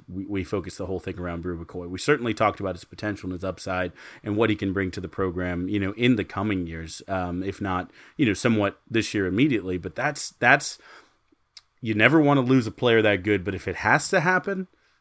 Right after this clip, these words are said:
I mean, eh, thankfully, wide receiver is the place that at least we have a little bit of wiggle room, at least this year. Um, and as we kinda go out, that, that does probably refocus the way we recruit this year.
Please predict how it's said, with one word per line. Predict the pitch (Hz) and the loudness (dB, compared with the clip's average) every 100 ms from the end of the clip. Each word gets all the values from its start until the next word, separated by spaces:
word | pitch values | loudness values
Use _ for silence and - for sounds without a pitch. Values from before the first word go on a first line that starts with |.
| _ | _
I | 107 | -2
mean, | 107 101 98 104 107 - | 0 0 -2 -6 -14 -14
eh, | 113 92 _ _ _ | -12 -14 _ _ _
thankfully, | 123 131 - 117 110 | 2 2 0 0 2
wide | 104 101 101 | 2 2 0
receiver | 98 117 101 98 | -6 -4 -4 -2
is | 95 90 | -2 -4
the | 95 | -8
place | 98 95 - | -4 -6 -6
that | 95 | -8
at | 90 98 | -10 -8
least | 95 95 - | -8 -8 -6
we | 98 | -4
have | 92 87 | -4 -6
a | |
little | 87 87 85 | -8 -8 -8
bit | 87 | -8
of | 87 | -8
wiggle | 90 87 87 | -8 -8 -8
room, | 87 87 | -8 -8
at | 85 | -8
least | 92 92 | -8 -8
this | 95 90 - | -8 -8 -6
year. | 98 98 - - - | -2 -2 -4 -14 -4
Um, | 98 98 98 | 2 4 2
and | 98 | 0
as | 92 | -2
we | 107 | -2
kinda | 113 101 | 0 0
go | 95 98 | 2 2
out, | 98 - | 2 0
that, | 107 107 | -2 0
that | 104 85 | -2 0
does | 101 104 | 0 0
probably | - 104 95 | 0 0 0
refocus | 85 95 - 98 90 - | -4 -6 -2 -4 -4 -6
the | 98 | -6
way | 87 92 | -4 -2
we | 95 | -2
recruit | 95 98 - 107 131 _ _ _ | -4 -6 -4 -6 -6 _ _ _
this | 226 - | -2 0
year. | 67 71 | -8 -14